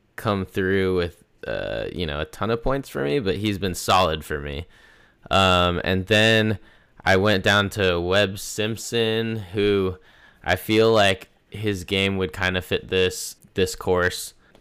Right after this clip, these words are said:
You know, I, I, I guess rounding off my team where I have a little bit less knowledge, I'm going Adam Hadwin, Patton Kizzire, who I've picked before, did well for me,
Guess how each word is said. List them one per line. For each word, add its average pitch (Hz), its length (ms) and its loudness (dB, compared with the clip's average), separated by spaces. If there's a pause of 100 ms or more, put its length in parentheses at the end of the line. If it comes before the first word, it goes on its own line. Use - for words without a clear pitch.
(180)
You 82 120 -8
know, 78 180 -4
I, 92 140 0 (100)
I, - 100 -4 (360)
I 120 80 6
guess 143 200 4
rounding 147 400 6
off 135 180 4
my 123 140 4
team 107 400 0
where 95 240 2
I 95 80 4
have 98 260 4
a 87 80 -2
little 98 240 2
bit 92 180 0
less 92 320 0
knowledge, 90 600 2
I'm 87 220 0
going 85 280 -2
Adam 87 300 0
Hadwin, 87 520 0 (340)
Patton 95 320 2
Kizzire, 85 720 0
who 90 120 -4
I've 80 200 -4
picked - 200 -4
before, 82 500 -2
did 78 200 -4
well 78 180 -2
for 82 140 -8
me, 78 320 -4